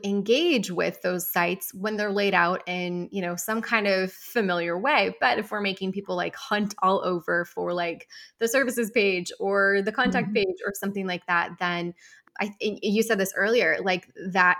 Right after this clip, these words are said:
Speaker 1: can frustrate people because they're expecting a different reaction or a different kind of experience as a whole.
Speaker 2: Yeah. Yep. And I think knowing, um, like, all of us are,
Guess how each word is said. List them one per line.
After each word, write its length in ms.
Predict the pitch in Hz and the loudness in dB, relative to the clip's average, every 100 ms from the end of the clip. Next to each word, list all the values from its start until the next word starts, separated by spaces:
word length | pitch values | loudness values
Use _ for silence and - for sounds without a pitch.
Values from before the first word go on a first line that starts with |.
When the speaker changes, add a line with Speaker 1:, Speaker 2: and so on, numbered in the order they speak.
| - | -2
Speaker 1:
can 520 | 190 180 180 180 175 | -2 0 0 -2 -4
frustrate 560 | - - 285 - 381 196 | -2 2 2 2 -2 -2
people 320 | 185 - 170 | -4 -2 0
because 600 | 214 226 196 180 175 175 - | 0 -2 0 0 -2 -6 -2
they're 180 | 185 180 | 0 0
expecting 580 | - - 175 - 180 180 | -2 0 0 0 -4 -4
a 80 | |
different 560 | 180 175 - 180 180 151 | -4 -6 -2 -2 -2 -6
reaction 580 | 180 190 233 - - 170 | -2 6 6 6 0 -4
or 80 | 175 | -4
a 40 | 175 | -4
different 340 | 185 180 170 | -4 -4 -4
kind 140 | 185 | -4
of 60 | 185 | -4
experience 480 | 185 - 185 180 190 | -4 -4 -2 -2 -4
as 100 | 180 | -6
a 40 | |
whole. 380 | 180 359 - 190 175 _ _ - | -4 -4 -4 -8 -14 _ _ -8
Speaker 2:
Yeah. 220 | 180 135 - _ - | -4 -4 -6 _ 0
Yep. 220 | 202 180 | 2 2
And 120 | - 202 | 0 0
I 60 | |
think 300 | 208 196 180 - - - | 2 0 -4 -14 -20 -6
knowing, 640 | 190 190 196 196 185 185 - | 2 6 6 4 2 2 0
um, 320 | 170 156 151 | 0 2 2
like, 140 | 196 196 | 2 8
all 180 | 202 196 | 12 12
of 80 | 185 | 10
us 160 | 170 | 6
are, 240 | 165 151 | 4 2